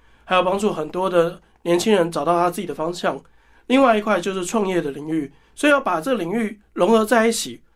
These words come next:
我们那时候想了七八个名字，后来我们跟出版社一致觉得说，我们这个是从个人的优势利基做出发，变成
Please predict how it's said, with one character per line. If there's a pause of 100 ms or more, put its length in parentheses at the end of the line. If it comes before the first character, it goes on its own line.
(160)
我
们
那
时
候
想
了
七
八
个
名
字， (360)
后
来
我
们 (220)
跟
出
版
社
一
致
觉
得
说， (360)
我
们
这
个
是
从
个
人
的
优
势
利
基
做
出
发， (280)
变
成